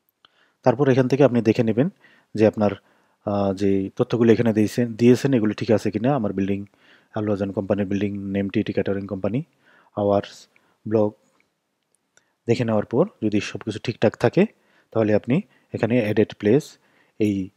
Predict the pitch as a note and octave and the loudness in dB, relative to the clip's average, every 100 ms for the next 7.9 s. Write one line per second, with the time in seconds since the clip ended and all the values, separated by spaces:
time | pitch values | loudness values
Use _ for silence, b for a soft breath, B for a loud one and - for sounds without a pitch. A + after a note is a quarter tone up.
0 | _ - A#2+ A#2+ B2 A2+ A2 - A#2 - | _ -2 0 2 0 0 -2 0 0 2
1 | A#2 G2+ A#2 G3+ _ _ _ _ _ _ | 2 2 0 -2 _ _ _ _ _ _
2 | _ _ _ _ _ _ _ _ _ _ | _ _ _ _ _ _ _ _ _ _
3 | _ A#2+ B2 C#3+ C3 C#3+ C3 E3 C3 B2+ | _ -4 0 0 0 -2 -2 2 4 4
4 | D3+ - _ _ _ _ - A#2 A#2+ - | 0 -2 _ _ _ _ -4 2 4 2
5 | - E3+ G3+ _ _ - G#2 G2+ A2 A#2 | 0 -2 -2 _ _ -4 -2 0 2 2
6 | A2 G#2+ A#2+ B2+ A#2+ G2+ F#2 - C#3 - | 2 2 2 2 0 -2 -2 -2 -4 -4
7 | b b b b A#2 B2+ C3 A2+ B2 | b b b b -4 0 0 2 2